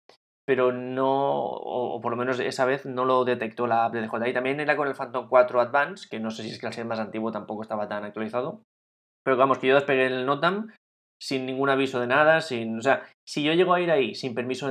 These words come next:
de, de volar en el notam y por lo que sea no veo, no miro el mapa, no me doy cuenta que hay un nopa-, un notam y despego, hubiera volado igualmente. Y si, si fuera un, en este caso era un notam para drones, pero imaginaos que era un notam para,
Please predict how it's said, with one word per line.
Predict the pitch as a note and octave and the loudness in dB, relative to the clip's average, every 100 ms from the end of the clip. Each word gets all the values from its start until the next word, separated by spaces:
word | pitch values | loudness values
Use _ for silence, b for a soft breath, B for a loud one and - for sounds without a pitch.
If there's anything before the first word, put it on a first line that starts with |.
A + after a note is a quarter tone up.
| B2+ | -2
de, | C3 B2+ | 0 2
de | B2 | 2
volar | B2 B2 | 2 2
en | A#2+ | 0
el | A2+ | -4
notam | A2 G#2+ G2+ | -6 -10 -16
y | - A#2 | -12 -10
por | A2+ | -8
lo | A#2 | -8
que | A2+ | -6
sea | A2+ B2+ | -4 -2
no | C3 | 2
veo, | B2 A#2+ | 2 0
no | B2 | 0
miro | C3 | 0
el | C3 | 0
mapa, | A2+ G#2+ G#2 | -2 -6 -10
no | G#2+ | -8
me | A2+ | -8
doy | A#2 | -6
cuenta | A2+ | -6
que | A2 | -6
hay | G#2+ | -6
un | G#2+ | -8
nopa-, | G2 G2 - | -8 -8 -10
un | A#2 | -8
notam | A2 G#2+ | -8 -8
y | G#2 | -8
despego, | G#2 - C3 E3+ - _ _ _ _ _ | -8 0 0 0 -6 _ _ _ _ _
hubiera | - A#2 A2 | -8 -2 0
volado | A2 A2+ B2 B2 | 4 4 2 -4
igualmente. | A2 G#2+ G2+ G2 F#2+ F#2+ _ - | -6 -4 -6 -8 -14 -20 _ -18
Y | A2+ | -16
si, | - - | -16 -18
si | - A#2+ | -12 -4
fuera | C3 C3+ | 2 2
un, | C#3 - | 2 -4
en | |
este | C3+ D3 | -2 0
caso | C#3+ D3+ | 0 0
era | C3+ | 0
un | |
notam | C#3 C#3 B2+ | -2 0 2
para | B2 A2+ | 2 2
drones, | C3 E3 | 0 -2
pero | - B2 | -2 -4
imaginaos | A2+ A2 A#2 B2 | -4 -6 -6 -4
que | D3 | -4
era | B2+ | -4
un | B2+ | -4
notam | B2+ B2 B2 | -4 -4 -4
para, | A#2+ B2 A#2+ A#2 A#2 A2+ | -2 -2 -2 -4 -6 -8